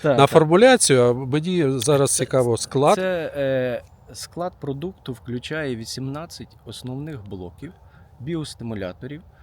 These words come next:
Speaker 1: Я не буду там вдаватися
Speaker 2: Ну, зараз,
Speaker 1: в,
Speaker 2: да.
Speaker 1: в,
Speaker 2: Ага.
Speaker 1: в, в, в ці матюки, ну, але такі зрозумілі для всіх речовини, як гумінні рослин-, речовини, е, амінові кислоти. Ми будемо, е, говорити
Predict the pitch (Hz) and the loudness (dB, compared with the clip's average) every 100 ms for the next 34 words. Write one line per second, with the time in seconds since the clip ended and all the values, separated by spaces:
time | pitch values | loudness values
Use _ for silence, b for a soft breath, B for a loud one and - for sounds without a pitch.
0 | b b b - 143 139 135 147 131 110 | b b b -10 -8 -6 -8 -8 -10 -12
1 | - - - - - 101 92 107 131 131 | -14 -20 -20 -20 -18 -14 -14 -10 -6 -6
2 | 117 139 139 107 127 117 104 104 95 139 | -6 -2 0 2 2 2 0 -2 -4 -2
3 | 120 139 131 131 131 131 131 131 131 127 | -4 -2 -2 -4 -10 -14 -10 -10 -12 -16
4 | 131 143 - 143 135 131 147 - 233 175 | -14 -14 -10 -8 -6 -6 -10 -10 -8 -4
5 | 131 131 131 127 151 135 135 143 147 143 | -2 -2 -6 -10 -10 -8 -8 -6 -4 -4
6 | 127 123 127 120 - 127 - 127 120 123 | -6 -6 -8 -10 -8 -10 -8 -12 -10 -10
7 | - 147 165 120 110 123 147 180 151 131 | -12 -10 -8 -8 -10 -12 -12 -10 -8 -10
8 | - 131 127 120 - 123 123 123 127 131 | -10 -12 -12 -12 -14 -12 -12 -12 -10 -8
9 | 120 110 B B B B - 110 113 104 | -8 -10 B B B B -14 -10 -8 -8
10 | 107 b b - 131 127 - - 131 117 | -10 b b -8 -6 -6 -8 -12 -10 -10
11 | 113 135 135 131 123 110 131 120 127 135 | -8 -8 -8 -8 -8 -10 -12 -10 -8 -8
12 | 127 | -10